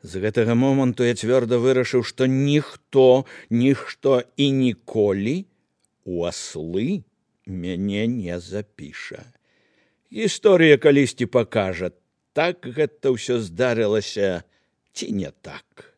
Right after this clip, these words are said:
Э, яшчэ толькі адно. Пакуль мы дайшлі да месца, дзе нам трэба было разыходзіцца, я перадаў Хілінскаму ўсе свае меркаванні па гэтай справе.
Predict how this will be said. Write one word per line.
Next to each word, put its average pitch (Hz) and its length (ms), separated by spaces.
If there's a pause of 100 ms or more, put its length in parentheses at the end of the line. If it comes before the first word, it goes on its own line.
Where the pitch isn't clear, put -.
(760)
Э, 156 160
яшчэ 160 400
толькі 110 440
адно. 82 280
Пакуль 151 400
мы 147 80
дайшлі 143 420
да 127 140
месца, 151 400
дзе 101 160
нам 101 160
трэба 98 320
было 98 160
разыходзіцца, 92 800 (400)
я 107 160
перадаў 113 400
Хілінскаму 123 720
ўсе 131 240
свае 117 320
меркаванні 113 880
па 98 240
гэтай 107 320
справе. 80 680